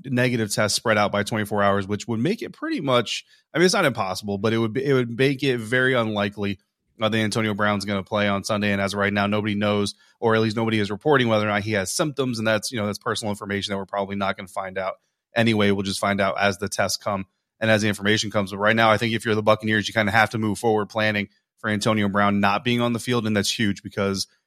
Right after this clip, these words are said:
he really is, uh, i-, in my mind right now, he really is their best three-level wide receiver, uh, on this offense. He can execute in, in the short, intermediate, and deep passing games.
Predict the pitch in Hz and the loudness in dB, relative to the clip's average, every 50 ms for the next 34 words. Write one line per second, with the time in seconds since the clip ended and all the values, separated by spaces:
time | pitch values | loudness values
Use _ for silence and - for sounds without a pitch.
0 | _ _ - 135 131 135 143 143 135 131 107 107 123 120 117 113 101 - - - | _ _ -4 -2 0 2 4 4 2 2 0 0 0 2 0 0 0 -4 -6 -4
1 | - 117 117 110 - - 131 123 - 131 131 123 123 123 127 127 127 123 123 123 | -2 0 0 0 0 -2 -4 -4 -4 -4 -2 2 2 2 4 4 4 2 4 4
2 | 120 120 113 113 113 113 110 113 117 123 120 110 120 120 120 120 117 113 104 107 | 2 2 4 4 2 2 2 2 2 2 2 2 2 0 2 2 0 0 0 0
3 | 110 101 95 95 117 113 107 - - - - - - - 127 120 120 107 110 107 | -2 -2 -2 -2 0 0 0 0 -4 -8 -10 -18 -10 -6 -4 -4 -2 0 0 0
4 | 104 107 104 98 104 104 104 104 101 - - - 107 98 95 95 95 - _ _ | 2 0 0 0 2 2 2 0 -2 -4 -4 -4 -4 -6 -6 -8 -10 -10 _ _
5 | _ _ _ _ - 110 110 107 107 107 104 98 90 - 98 95 95 90 98 95 | _ _ _ _ 0 0 2 2 2 2 2 0 0 0 0 0 0 -2 -4 -6
6 | 95 - 117 101 113 110 104 104 101 - - - 113 104 110 - 110 104 107 117 | -4 -4 -4 -2 -2 0 0 0 0 -2 -4 -4 -4 -4 -4 -4 -4 -4 -4 -4
7 | 110 117 107 104 95 - - 117 113 123 110 107 104 104 104 104 104 107 107 104 | -2 -2 -2 -2 -2 -2 -2 -2 -2 -2 -2 -2 -2 -2 -2 -2 -2 -2 -2 -2
8 | 101 95 107 107 - 107 104 98 101 - 107 98 104 104 101 104 95 - | -4 -4 -6 -4 -2 0 0 0 0 -2 -4 -4 -2 -2 -2 -2 -4 -8